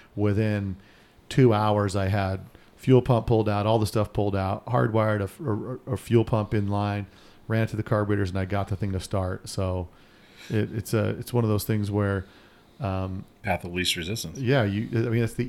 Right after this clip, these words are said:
Speaker 1: easy fix, but really, I think if, if we're talking Porsche, like, Porsche V W really had that fuel injection dialed in on those
Speaker 2: They
Speaker 1: cars.
Speaker 2: did.
Speaker 1: Like, if they, I've never had one that runs, never had a Squareback that runs with fuel injection. Every time I get 'em, 'cause I'm always in the cheap,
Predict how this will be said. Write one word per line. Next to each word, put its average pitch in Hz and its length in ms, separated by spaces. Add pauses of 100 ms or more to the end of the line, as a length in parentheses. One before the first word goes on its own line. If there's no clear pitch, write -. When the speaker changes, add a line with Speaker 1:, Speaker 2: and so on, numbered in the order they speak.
Speaker 1:
easy 135 220
fix, 104 340
but 113 220
really, 123 320
I 101 60
think 107 360 (220)
if, - 200
if 110 200
we're 101 140
talking 98 480
Porsche, 139 560
like, 95 180 (500)
Porsche 104 340
V 101 160
W 113 380
really 107 340
had 101 200
that 107 160
fuel 101 200
injection 95 440
dialed 90 320
in 120 60
on 139 100
those 95 140
Speaker 2:
They - 60
Speaker 1:
cars. 92 200
Speaker 2:
did. - 20
Speaker 1:
Like, 92 100 (280)
if - 160
they, 117 240 (800)
I've 104 220
never 101 280
had 107 300
one 147 340 (200)
that 110 140
runs, 127 460 (800)
never 101 200
had 107 80
a 87 40
Squareback 117 520
that 135 100
runs 123 220
with 117 120
fuel 135 200
injection. 131 420
Every 120 160
time 127 180
I 131 120
get 113 140
'em, 107 100
'cause 143 160
I'm 151 120
always 151 180
in 139 60
the 127 80
cheap, - 380